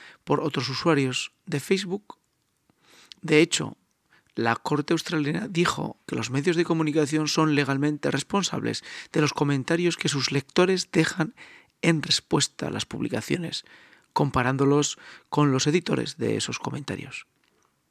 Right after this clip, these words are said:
por su participación en facilitar, alertar y,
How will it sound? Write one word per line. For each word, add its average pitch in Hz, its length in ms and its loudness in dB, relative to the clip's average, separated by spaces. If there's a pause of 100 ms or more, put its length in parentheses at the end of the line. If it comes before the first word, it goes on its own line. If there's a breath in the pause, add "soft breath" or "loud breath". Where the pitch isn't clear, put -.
(140)
por 151 240 6
su 147 260 4
participación 143 800 0
en 156 80 -8
facilitar, 135 640 -2
alertar 139 720 -6 (480)
y, 156 260 -2